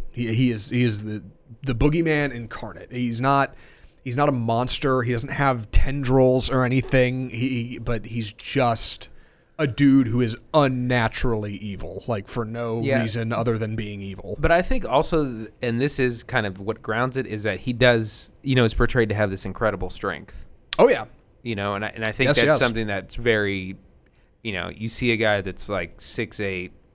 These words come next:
Speaker 2: hulking,
Speaker 1: Mm-hmm.
Speaker 2: like, what are you gonna do? <laughs>
Speaker 1: Right, which you gotta, again, you gotta kinda leave that, your expectations at the door there. There's a scene where he grabs a guy and, and runs his head into a wall.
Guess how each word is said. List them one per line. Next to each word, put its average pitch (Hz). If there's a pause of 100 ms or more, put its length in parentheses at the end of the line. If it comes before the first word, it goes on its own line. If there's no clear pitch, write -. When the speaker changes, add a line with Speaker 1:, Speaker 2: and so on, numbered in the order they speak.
(460)
Speaker 2:
hulking, 98
Speaker 1:
Mm-hmm. 90
Speaker 2:
like, 85
what 98
are 95
you 90
gonna 87
do? 87
<laughs> - (460)
Speaker 1:
Right, 170
which 196
you 233
gotta, 254
again, 151
you 143
gotta 170
kinda 156
leave 131
that, 113 (420)
your 127
expectations 113
at 104
the 110
door 110
there. 107
There's 110
a 110
scene 117
where 104 (320)
he 120
grabs 110
a 117
guy 104
and, 107
and 107
runs 104
his 104
head 107
into 104
a 101
wall. 104